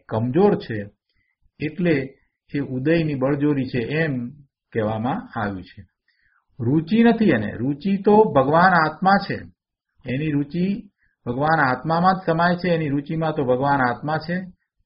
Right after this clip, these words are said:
રાગ નથી. તેથી કહ્યું કે ચારિત્ર મોહના ઉદયની બળજોરીથી કંઈક રાગ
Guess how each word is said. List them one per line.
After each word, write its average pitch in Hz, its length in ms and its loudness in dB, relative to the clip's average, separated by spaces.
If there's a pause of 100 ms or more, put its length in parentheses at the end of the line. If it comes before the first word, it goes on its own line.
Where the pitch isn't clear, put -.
(220)
રાગ 127 340 2
નથી. 170 320 -4 (680)
તેથી 151 340 -4
કહ્યું 123 220 -2
કે 151 120 -6 (120)
ચારિત્ર 127 460 -2
મોહના 131 500 0
ઉદયની 127 520 -4
બળજોરીથી 120 800 -6
કંઈક 160 260 -4
રાગ 110 260 -2